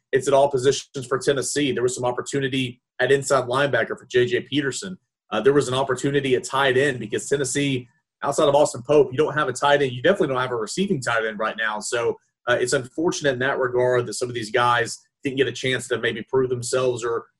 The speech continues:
create some depth. Uh, offensive line, there's gonna be a battle at right tackle, potentially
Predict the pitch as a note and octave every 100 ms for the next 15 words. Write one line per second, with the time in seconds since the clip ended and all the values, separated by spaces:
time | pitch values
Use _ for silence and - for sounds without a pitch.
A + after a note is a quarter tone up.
0 | _ C#3 C3+ - B2 C#3 C#3 G#2 - -
1 | F#2+ - C3 C3+ B2+ B2 C3+ C3 A2 -
2 | B2 B2 G#2+ A#2 B2 B2 B2 B2 - B2
3 | C3 G2+ - - C3+ - C3+ C3 B2